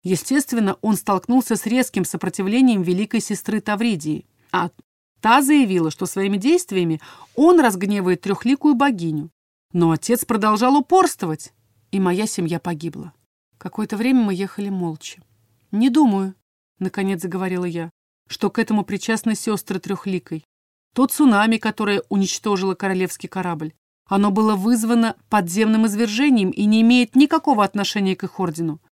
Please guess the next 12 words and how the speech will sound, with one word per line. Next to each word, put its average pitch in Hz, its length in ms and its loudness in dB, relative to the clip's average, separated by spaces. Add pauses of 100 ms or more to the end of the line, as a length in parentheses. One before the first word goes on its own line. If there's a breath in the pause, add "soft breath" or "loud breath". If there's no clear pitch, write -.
(220)
Сёстры 233 480 -2
всего 185 300 -6
лишь 196 220 -2
воспользовались 202 760 -2
этой 220 240 -4
ситуацией, 226 680 -2
решив 185 420 -4
обернуть 220 600 0
всё 269 400 -2
в - 60 -12
свою 226 360 -2
пользу. 180 520 -4